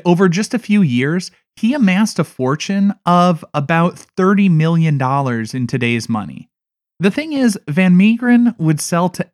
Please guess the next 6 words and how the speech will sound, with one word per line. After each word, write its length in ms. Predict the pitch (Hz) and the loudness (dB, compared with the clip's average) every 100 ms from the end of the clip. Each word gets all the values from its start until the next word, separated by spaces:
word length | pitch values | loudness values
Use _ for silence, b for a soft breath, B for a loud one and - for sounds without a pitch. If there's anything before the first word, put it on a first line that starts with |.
| - | -8
anyone 540 | 135 143 131 120 117 | -4 -2 -2 -2 -2
with 180 | 117 110 | -4 -6
money, 420 | 117 110 101 - _ _ _ _ _ _ _ - | -8 -8 -10 -16 _ _ _ _ _ _ _ -6
including 760 | 160 151 - 196 180 170 165 151 _ _ _ _ - | -4 -2 0 0 2 0 -2 -6 _ _ _ _ -6
the 80 | 131 | -2
Nazis. 840 | 120 117 117 - 76 - - | -2 -2 -6 -14 -18 -18 -20